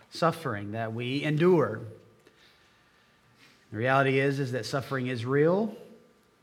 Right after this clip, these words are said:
and suffering will happen for the sake of Christ. That's, that's, we've been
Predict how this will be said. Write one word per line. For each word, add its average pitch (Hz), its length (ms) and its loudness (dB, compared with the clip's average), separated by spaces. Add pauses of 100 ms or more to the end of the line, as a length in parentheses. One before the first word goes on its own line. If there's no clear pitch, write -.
(440)
and 117 100 -10
suffering 131 400 -4
will 139 160 0
happen 123 380 0
for 120 120 -8
the 110 100 -6
sake 117 320 -6
of 101 100 -14
Christ. 104 540 -2
That's, - 360 -10 (160)
that's, - 240 -14
we've 113 200 -10
been 110 340 -6